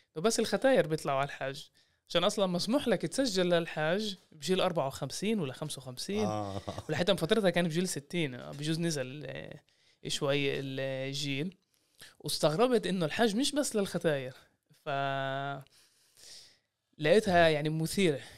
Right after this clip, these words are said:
Speaker 1: ومثير كيف الواقع السياسي كمان بيأثر
Speaker 2: آه.
Speaker 1: علينا، وكيف الم-، في مفهو-، المفهوم الحج كمان بتغير بناء على الواقع السياسي.
Speaker 2: طبعا، آه، هو، هو مل-، هو مر في تحولات كبيرة، يعني خصوصا إنه إحنا كلمة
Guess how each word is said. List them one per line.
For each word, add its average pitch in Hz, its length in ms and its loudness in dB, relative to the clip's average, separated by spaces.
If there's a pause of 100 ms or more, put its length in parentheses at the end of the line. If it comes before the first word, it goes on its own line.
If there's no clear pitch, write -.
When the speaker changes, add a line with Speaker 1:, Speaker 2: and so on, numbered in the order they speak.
(160)
Speaker 1:
ومثير 160 280 -2
كيف 170 220 -4
الواقع 151 360 0
السياسي 147 400 -4
كمان 143 240 -6
بيأثر 127 380 -10
Speaker 2:
آه. - 20 -8
Speaker 1:
علينا، 151 340 0
وكيف 147 360 -6
الم-، 139 260 -6
في - 180 -4
مفهو-، 156 420 -6
المفهوم 143 520 -2
الحج 143 280 -4
كمان 143 240 -4
بتغير 147 520 0
بناء 131 380 -10
على 120 440 -10
الواقع 131 440 -8
السياسي. - 420 -6
Speaker 2:
طبعا، 156 220 2
آه، 139 140 0
هو، 135 120 0
هو 139 220 -2
مل-، 131 380 -2
هو 107 460 -4
مر 107 220 -6
في - 100 -12
تحولات 95 580 -8
كبيرة، 87 400 -8
يعني 73 260 -12
خصوصا - 380 -6
إنه 117 120 -4
إحنا 113 160 -6
كلمة 113 300 -8